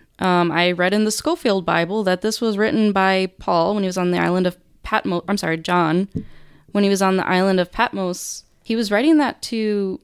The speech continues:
the Roman, the Christians in the Roman time. Nero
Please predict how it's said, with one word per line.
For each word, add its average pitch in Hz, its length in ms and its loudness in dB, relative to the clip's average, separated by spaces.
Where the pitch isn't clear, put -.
the 185 220 -2
Roman, 185 500 -2
the 180 100 -8
Christians 202 400 -2
in 185 80 2
the 180 60 2
Roman 190 280 2
time. 160 320 0
Nero 185 580 2